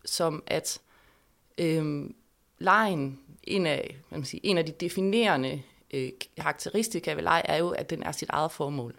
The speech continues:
Den har formålet i sig selv, og den er frivillig, øh, og vi kan bestemme helt frit, hvad der skal foregå, og forhandle legen, sådan som den finder sted.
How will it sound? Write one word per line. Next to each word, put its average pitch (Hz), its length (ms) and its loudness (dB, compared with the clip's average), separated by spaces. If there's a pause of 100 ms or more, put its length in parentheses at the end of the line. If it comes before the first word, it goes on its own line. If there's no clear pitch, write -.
Den 160 140 -2
har 165 140 0
formålet 170 460 2
i - 40 -6
sig - 180 -4
selv, 226 340 0 (500)
og - 120 0
den 143 140 -2
er 135 40 -2
frivillig, 202 720 2 (340)
øh, 143 240 0
og 147 120 -2
vi 165 80 -4
kan 170 140 -4
bestemme 165 360 -2
helt 202 280 0
frit, - 400 -4
hvad 156 120 4
der 170 80 2
skal - 200 -6
foregå, 185 640 2
og 151 360 0
forhandle 170 500 0
legen, 147 400 0
sådan 170 280 -2
som 151 180 -2
den - 160 -12
finder 151 220 -6
sted. 147 340 -4